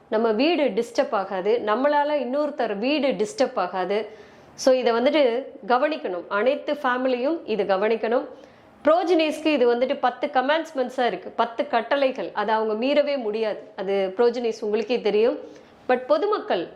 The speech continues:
நாம என்ன கன்ஃபியூஸ் பண்ணிட்டு இருக்கோம்? இது, இந்த டாபிக் இன்னும் முடியல. நாளைக்கு வந்துட்டு இதுலயே தைரியம், பணிவு, தெளிவு,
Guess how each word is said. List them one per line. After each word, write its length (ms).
நாம 200
என்ன 180
கன்ஃபியூஸ் 440
பண்ணிட்டு 260
இருக்கோம்? 460
இது, 180
இந்த 220
டாபிக் 380
இன்னும் 380
முடியல. 280
நாளைக்கு 460
வந்துட்டு 360
இதுலயே 580
தைரியம், 640
பணிவு, 600
தெளிவு, 580